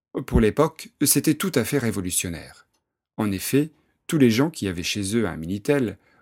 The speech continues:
pouvaient alors consulter les résultats des courses de chevaux, jouer en ligne aux dames, aux cartes ou aux échecs. Ils pouvaient vérifier les horaires de train et même acheter leurs billets en ligne.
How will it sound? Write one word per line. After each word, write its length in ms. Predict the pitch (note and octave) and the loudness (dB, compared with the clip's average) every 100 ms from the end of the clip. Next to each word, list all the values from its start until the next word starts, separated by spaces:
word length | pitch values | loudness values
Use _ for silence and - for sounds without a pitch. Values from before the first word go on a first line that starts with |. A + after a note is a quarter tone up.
| _ | _
pouvaient 260 | G#3+ A3 D#3 | 0 4 4
alors 320 | A2+ A#2+ - | 4 2 -2
consulter 560 | - D#3+ - G2+ - D#3 | -4 0 0 0 -2 -2
les 100 | A2 | 0
résultats 420 | A#2+ A#2 A2+ A2 | -2 -4 -4 -4
des 140 | F2 | -6
courses 360 | - B2+ - F2 | -6 -8 -6 -10
de 120 | F2 | -8
chevaux, 680 | - A2+ D#2+ D#2 A#2+ F3 A#2 | -6 -6 -6 -8 -6 -6 -6
jouer 300 | G2+ E2 D#2+ | -4 -4 -6
en 80 | |
ligne 280 | D2+ D#2+ E2+ | -8 -8 -6
aux 60 | G2 | -6
dames, 440 | F#2+ D#2+ F2+ G2+ - _ - | -4 -4 -2 -6 -8 _ -8
aux 100 | G#2 | -8
cartes 480 | - D#2 F2 - - _ _ - | -4 -4 -4 -10 -20 _ _ -2
ou 100 | A2 | 0
aux 80 | G2 | 0
échecs. 720 | E2 - - D#2+ - - - _ _ _ - | -4 -6 -4 -6 -10 -16 -20 _ _ _ -2
Ils 160 | D#3+ - | 0 2
pouvaient 260 | C#3 D3 | 4 6
vérifier 420 | B2 B2 A#2+ C#3+ | 4 2 0 0
les 220 | G#2+ F#2+ A2+ | 2 0 0
horaires 220 | A2+ E2+ | -2 -4
de 100 | D#2 | -8
train 280 | - C#3+ D3 _ _ | -2 -2 -2 _ _
et 140 | D#3 C#3 | 2 2
même 460 | F#2 F#2 A2+ G#2 - - | 2 -2 -2 -2 -4 -4
acheter 600 | D#3 - - - C#3 - _ - | -2 -2 -4 -4 -4 -6 _ -6
leurs 300 | G#2 G2+ E2 | -2 -2 -6
billets 400 | F#2+ A#2+ G2+ G#2+ | -8 -6 -4 -4
en 120 | E2 | -6
ligne. 400 | D#2+ D#2 D#2 D#2 | -10 -12 -12 -14